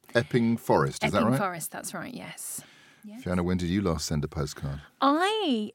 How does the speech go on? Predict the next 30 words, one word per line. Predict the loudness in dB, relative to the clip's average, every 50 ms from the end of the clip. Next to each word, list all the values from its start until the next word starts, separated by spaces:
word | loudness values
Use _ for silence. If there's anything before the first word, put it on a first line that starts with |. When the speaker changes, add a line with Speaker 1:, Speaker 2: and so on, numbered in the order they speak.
| _
Speaker 2:
send, | -8 -2 0 0 2 2 2 0 0 0
every | -2 0 0 0
holiday | 0 2 0 2 0 0 0
I | 0
send | 0 0 0 0 2
two | 2 2 2
postcards. | 2 0 -4 -6 -6 -8 -10 -10 -8 -6 -4 -4 -4 -4 -6
So | -6 -2 2 2 4
I | 4
last | 4 4 2 2 2 0 -2
sent | -2 -4 -4 -4 0
two | 2 2 2
postcards | 2 0 -2 -4 -4 -4 -4 -2 -2 -2 -2
from | -2 -2 0
my | 0 0 0
holiday | 0 -2 -2 -2 -4 -4 -4 -2
in | 0 2 2
Lisbon | 2 2 0 -2 -2 0 0 0 0 -2
in | -4 -8
September. | -8 -8 -8 -4 -2 0 0 2 0 -2 -2 -6 -12 -20 -20 -20 -20 -20 -14 -8
And | -4 0 0
every | 0 2 2 0 0
holiday | 2 2 2 2 0 0 -2
I | -2 -2
send | -2 -2 -4 -4
a | -4
postcard | -2 -2 -2 -2 -2 -2 -2 -4 -4 -2
to | -4 -6
my | -4 -4 0 2
mum | 2 4 2 2